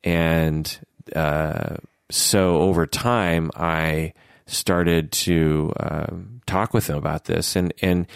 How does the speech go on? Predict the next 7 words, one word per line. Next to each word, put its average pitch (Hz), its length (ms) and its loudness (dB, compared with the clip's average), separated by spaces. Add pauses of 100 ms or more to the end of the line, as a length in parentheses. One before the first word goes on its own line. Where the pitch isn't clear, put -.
(160)
at 92 200 -2
first, - 760 2 (380)
as 87 340 2
his, 85 680 2 (360)
as 85 320 0
his 85 360 0
mania 90 840 2